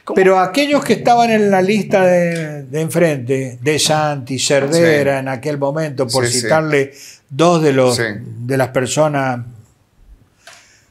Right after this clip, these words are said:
Speaker 2: estas ter-, Orrego.
Speaker 1: Mm, Humberto.
Speaker 2: Humberto.
Speaker 1: Sí.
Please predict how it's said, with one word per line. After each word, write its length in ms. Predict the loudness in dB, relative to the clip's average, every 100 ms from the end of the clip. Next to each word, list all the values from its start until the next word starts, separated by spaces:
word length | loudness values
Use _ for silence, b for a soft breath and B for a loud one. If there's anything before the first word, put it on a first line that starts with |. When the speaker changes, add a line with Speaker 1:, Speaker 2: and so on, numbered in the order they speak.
| _ _ _ _ _ _ _ _ -20 _ _ _ _ b b _
Speaker 2:
estas 580 | -6 -2 0 -2 -6 -4
ter-, 480 | -2 -2 -6 -12 _
Orrego. 680 | -2 0 0 0 -2 -8 -16 _ _ _
Speaker 1:
Mm, 140 | -16 -16 -18 _
Humberto. 480 | -8 -2 0 -2 -10 -20 _ -6
Speaker 2:
Humberto. 640 | -4 -2 -4 -4 -12 -20 -20 _
Speaker 1:
Sí. 160 | -14